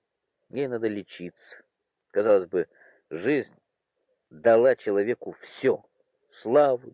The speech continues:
деньги, общественное положение, муж — кандидат наук, зоолог, сын шахматами увлекается, близорукий, правда». «Ты понимаешь, — начал я, — кино — это многоступенчатая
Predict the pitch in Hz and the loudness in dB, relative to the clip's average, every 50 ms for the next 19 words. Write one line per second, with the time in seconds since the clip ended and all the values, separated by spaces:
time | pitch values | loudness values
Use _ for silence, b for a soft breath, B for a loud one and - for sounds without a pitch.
0 | _ _ - 143 156 139 127 123 110 - - _ _ _ _ b b b b b | _ _ -2 -2 -2 -2 -4 -8 -14 -20 -20 _ _ _ _ b b b b b
1 | b b b b b b b - - - - - 175 - _ - 123 113 110 101 | b b b b b b b -2 -2 -2 0 -2 -2 -2 _ -10 -8 -2 -2 -2
2 | - - 101 104 95 85 92 131 143 131 110 104 104 95 104 131 160 147 - - | 2 4 4 4 4 2 2 0 0 0 -2 -4 -6 -4 -4 -2 -4 -4 -6 -8
3 | _ - - 123 113 95 110 110 107 139 139 123 - 107 110 110 104 107 127 139 | _ -2 -2 -2 -2 -2 -6 -4 2 2 2 2 2 -2 0 2 2 2 0 -2
4 | 131 113 95 85 76 80 117 117 110 98 104 120 135 127 110 98 _ _ _ b | -4 -8 -12 -12 -2 2 4 4 4 4 2 0 0 -2 -2 -4 _ _ _ b
5 | b b b b b b b b b b _ - 165 170 147 107 - - - 113 | b b b b b b b b b b _ -2 0 0 -2 -2 -10 -8 2 4
6 | 113 120 120 110 107 107 - - 98 101 104 95 101 104 98 - 104 104 98 92 | 4 4 4 0 -6 -6 -6 -6 -6 -6 -6 -6 -4 -6 -4 2 2 4 4 2
7 | _ _ - 98 _ _ _ _ - 143 151 143 127 135 139 170 180 - - - | _ _ -20 -20 _ _ _ _ -4 -2 -2 2 2 2 2 2 -2 -6 -12 -14
8 | - - 69 69 67 67 - _ _ _ _ _ _ _ _ _ _ _ _ _ | -8 -6 -6 -6 -6 _ -20 _ _ _ _ _ _ _ _ _ _ _ _ _
9 | _ _ _ _ _ _ _ _ _ _ _ _ _ _ _ _ _ _ _ _ | _ _ _ _ _ _ _ _ _ _ _ _ _ _ _ _ _ _ _ _
10 | - 107 107 - 107 104 104 113 123 127 127 101 - - - 82 - - 76 71 | -12 -12 -6 -6 -6 -6 -6 -6 -4 -2 -2 -4 -4 -6 -8 -10 -8 -8 -10 -10
11 | 67 65 64 - _ b b b b b b b b b _ - - 131 135 143 | -8 -8 -10 -12 _ b b b b b b b b b _ -6 -6 -6 -4 -2
12 | 165 185 185 170 - - 123 117 - - 123 117 120 120 120 120 - _ - 135 | -2 0 0 0 0 0 0 0 2 2 0 0 2 -2 -2 -2 -2 _ -4 -10
13 | 120 _ - 180 175 151 - - 139 123 - 131 127 127 123 117 - | -10 _ -8 -10 -10 -8 -8 -8 -8 -2 2 4 6 6 6 4 0